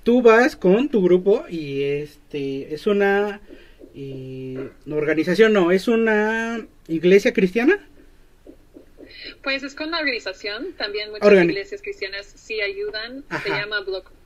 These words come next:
Speaker 2: Block Party. Entonces vamos a la calle y hacemos, este, una fiesta en medio de la calle para las chicas en situación de prostitución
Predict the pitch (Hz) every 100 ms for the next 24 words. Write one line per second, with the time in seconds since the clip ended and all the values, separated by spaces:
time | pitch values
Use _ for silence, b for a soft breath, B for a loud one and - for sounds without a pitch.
0 | - 196 214 208 - 254 269 415 - B
1 | B B B - 208 208 220 214 226 214
2 | 208 226 202 208 240 262 277 277 254 247
3 | 247 240 240 240 240 247 - 220 214 208
4 | 208 226 220 220 220 220 - - - 208
5 | 185 180 - 190 202 233 226 - 226 233
6 | 254 254 302 233 214 208 226 208 196 202
7 | 202 226 - _ - 202 208 202 - 208
8 | 214 208 - 202 190 180 202 208 208 -
9 | 190 - - 220 339